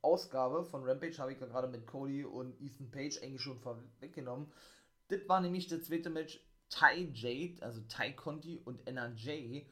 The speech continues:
gegen The Bunny und Penelope Ford. Das war ja richtig krank gewesen. Also die wunderschönen Frauen alle, ja,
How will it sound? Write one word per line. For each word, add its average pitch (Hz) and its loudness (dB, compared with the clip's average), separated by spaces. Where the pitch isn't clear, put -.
gegen 127 0
The 120 -4
Bunny 113 0
und 113 -6
Penelope 110 -4
Ford. 92 -10
Das 98 -10
war 98 -4
ja 104 -4
richtig 110 -10
krank 101 -12
gewesen. 90 -8
Also 113 -4
die 143 0
wunderschönen 147 -4
Frauen 139 4
alle, 123 0
ja, 120 -2